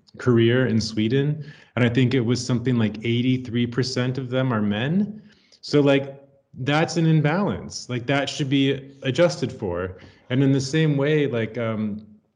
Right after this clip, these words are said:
I think the number one career, uh, in Sweden right now is assistant nurse. And I think it was ninety-three percent women.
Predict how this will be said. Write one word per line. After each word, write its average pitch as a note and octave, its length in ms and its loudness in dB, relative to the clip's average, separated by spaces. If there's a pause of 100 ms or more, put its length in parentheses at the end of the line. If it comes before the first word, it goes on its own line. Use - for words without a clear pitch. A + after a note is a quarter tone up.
(120)
I C3 80 0
think C3+ 200 0
the C#3+ 80 2
number C#3 420 0
one B2+ 440 0
career, D3+ 920 -2
uh, C3+ 240 0
in C#3 140 -2
Sweden C#3+ 420 0
right D3+ 180 0
now D#3 260 2
is A2+ 160 0
assistant C#3+ 680 -4
nurse. B2 680 0 (540)
And C3 80 2
I C#3 80 6
think D3+ 220 2
it D#3 60 2
was B2+ 180 0
ninety-three C3+ 960 0
percent E3 480 -2
women. F#3+ 600 0